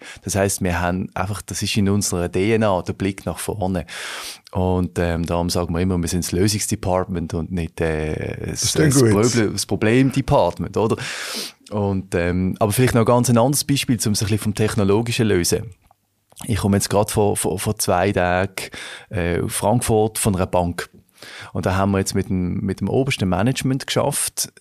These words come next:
Speaker 1: Die sind, äh, noch so ein bisschen in einem Start-up-Groove inne.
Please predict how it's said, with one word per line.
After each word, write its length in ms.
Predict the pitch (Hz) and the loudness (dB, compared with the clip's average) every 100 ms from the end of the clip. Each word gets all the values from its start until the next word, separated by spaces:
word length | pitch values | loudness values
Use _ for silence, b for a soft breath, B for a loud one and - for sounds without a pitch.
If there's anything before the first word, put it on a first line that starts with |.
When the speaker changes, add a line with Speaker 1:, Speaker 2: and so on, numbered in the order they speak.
| - | -4
Speaker 1:
Die 220 | 110 101 98 | 0 0 0
sind, 360 | - 98 98 | 0 0 0
äh, 440 | 90 87 90 90 90 B B - | 0 -2 -2 -4 -6 B B -4
noch 80 | 98 | -4
so 100 | - | -2
ein 20 | |
bisschen 240 | 110 98 | -2 0
in 80 | 92 | 0
einem 60 | 90 | 0
Start-up-Groove 1200 | - 101 127 139 135 - - - - 127 135 - | 0 2 2 2 0 0 -8 -6 -2 0 0 0
inne. 380 | 120 131 131 | 0 2 0